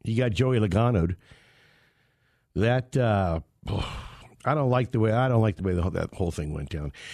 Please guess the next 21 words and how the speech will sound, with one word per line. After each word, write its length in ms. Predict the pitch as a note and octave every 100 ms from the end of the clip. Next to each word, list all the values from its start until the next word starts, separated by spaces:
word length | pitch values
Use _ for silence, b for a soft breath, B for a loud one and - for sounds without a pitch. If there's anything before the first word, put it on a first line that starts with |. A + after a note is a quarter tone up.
| B
And, 200 | C3 D#3
you 120 | D3+
know, 160 | E3 F3+
a 60 | D3
guy, 240 | E3+ G3+
and 140 | F#3+
I, 100 | F3
and 180 | F3 F3+
I 80 | F3
don't 240 | C#3+ G#3
think 180 | D#3+ F3+
too 140 | - E3+
many 160 | D3+
people 320 | A#2+ D3 C#3
are 60 | A#2
shedding 340 | - B2 A#2
a 60 | E2+
tear, 380 | - A#2+ A2+ C3+ - _ _ _ _ _ _ _ _ _ _ -
Keslow. 760 | - A3+ F#3 A2 A#2+ E2 - - _ _ _ _ _ _ _ _ _ _ _ _ _ _ _ _ _ _ _ _
Brad 500 | E2+ B2 D3+ D#3+ D3+ - _ -
Kes-, 460 | C3 C#3 A2 -